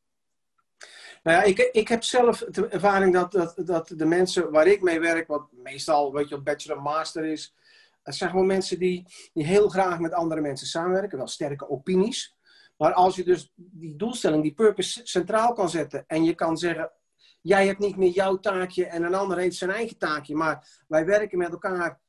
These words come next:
naar één doelstelling en dat is het creëren van, van, van die purpose die we hebben benoemd." Ik zeg altijd, agile is, is verschuiven van individuele taakjes naar team delivery. Dus dat betekent dat je als team iets oplevert.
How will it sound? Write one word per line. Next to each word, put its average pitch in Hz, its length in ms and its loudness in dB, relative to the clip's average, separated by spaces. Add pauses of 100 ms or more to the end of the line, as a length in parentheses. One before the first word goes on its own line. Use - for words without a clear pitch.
(120)
naar 165 280 -2
één 196 260 0
doelstelling 170 480 -4
en 147 60 -6
dat 156 160 0
is 156 60 -12
het 165 100 -14
creëren 170 480 0
van, 165 200 -6
van, 165 340 -2
van 170 300 -2 (220)
die 156 220 -8
purpose 233 320 0
die 175 100 2
we 165 60 4
hebben 156 220 2
benoemd." 180 360 4 (380)
Ik 175 80 -8
zeg 190 100 0
altijd, 196 240 2
agile 214 240 4
is, 185 180 -2
is - 240 -4 (360)
verschuiven 208 560 0
van 170 280 -4 (200)
individuele 185 600 0
taakjes 196 420 -2
naar 156 200 -4
team 214 220 0
delivery. 175 440 2 (240)
Dus - 80 -20
dat 160 100 -12
betekent 196 180 2
dat 190 140 2
je - 60 -6
als - 100 -6
team 226 180 0
iets 196 140 2
oplevert. 180 400 -2